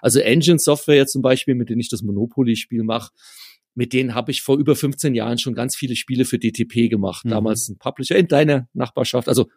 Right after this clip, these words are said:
Speaker 1: heute gibt's die nicht mehr, aber war in deiner jetzigen Nachbarschaft in Hamburg, waren die angesiedelt.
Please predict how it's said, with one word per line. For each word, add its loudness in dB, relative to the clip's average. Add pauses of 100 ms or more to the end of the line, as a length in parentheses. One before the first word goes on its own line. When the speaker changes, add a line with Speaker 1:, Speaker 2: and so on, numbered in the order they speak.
Speaker 1:
heute 2
gibt's 2
die 2
nicht 4
mehr, 2
aber 0 (580)
war -2
in -2
deiner 4
jetzigen 2
Nachbarschaft -2
in -4
Hamburg, -2
waren -6
die -6
angesiedelt. -4